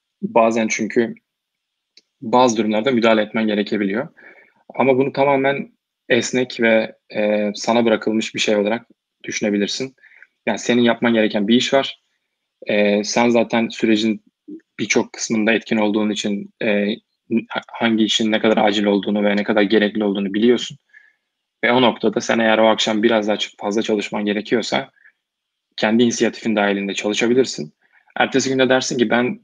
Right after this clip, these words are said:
çok geç bitirdim, bir yarım gün yokum, şu saatte geleceğim diyebilirsin. Kimse de sana bir şey demez. Yani tamamen sorumluluk üzerine,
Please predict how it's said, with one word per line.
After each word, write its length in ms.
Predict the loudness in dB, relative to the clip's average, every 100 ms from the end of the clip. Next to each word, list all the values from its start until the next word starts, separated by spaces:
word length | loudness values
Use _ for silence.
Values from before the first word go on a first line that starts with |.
| -10
çok 240 | -4 0 2
geç 200 | 0 0
bitirdim, 480 | -4 -4 -4 -6 _ -20 -20
bir 180 | -8 -2
yarım 280 | 0 2 2
gün 100 | 0
yokum, 380 | 0 -4 -8 -10 _ _ _ _ -20 -20 -16
şu 160 | -8 -4
saatte 320 | 0 0 0
geleceğim 440 | 0 0 0 -6 -10 -4
diyebilirsin. 440 | 0 0 0 -6
Kimse 260 | -8 -6 -6
de 60 | -4
sana 200 | -2 -2
bir 60 |
şey 160 | 0 0
demez. 340 | -2 -4 -12 -18 -20 -20 _ _ -6
Yani 80 |
tamamen 340 | 0 2 4 2
sorumluluk 460 | 2 2 4 2
üzerine, 480 | 0 0 0 -2 -4